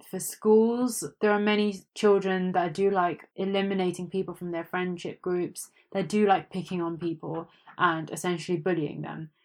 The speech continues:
So homeschooled children just won't have to worry about bullying at all. They won't have to worry about cliques. They won't have to worry about not being included. And they can actually focus on their education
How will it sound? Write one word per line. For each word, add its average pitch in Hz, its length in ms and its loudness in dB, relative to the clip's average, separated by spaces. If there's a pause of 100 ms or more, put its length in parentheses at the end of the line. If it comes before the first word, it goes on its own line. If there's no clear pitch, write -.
(120)
So 190 540 4
homeschooled 214 1120 0
children 180 640 -2
just 202 280 -6
won't 208 340 2
have 190 480 0
to 190 100 -4
worry 175 340 2
about 156 320 -2
bullying 165 400 -2
at - 260 -4
all. 170 320 -4
They 208 60 -2
won't 208 160 2
have 214 160 2
to 208 80 -4
worry 190 400 4
about 151 300 0
cliques. - 400 -4
They 196 100 -2
won't 202 220 0
have 190 220 -4
to 196 100 -4
worry 175 720 2
about 180 800 6 (140)
not 208 520 2
being 185 280 0
included. 180 580 -4 (120)
And 190 180 2
they 190 80 2
can 185 140 -2
actually - 300 -6
focus 247 340 2
on 202 80 0
their 175 100 -2
education 175 760 -4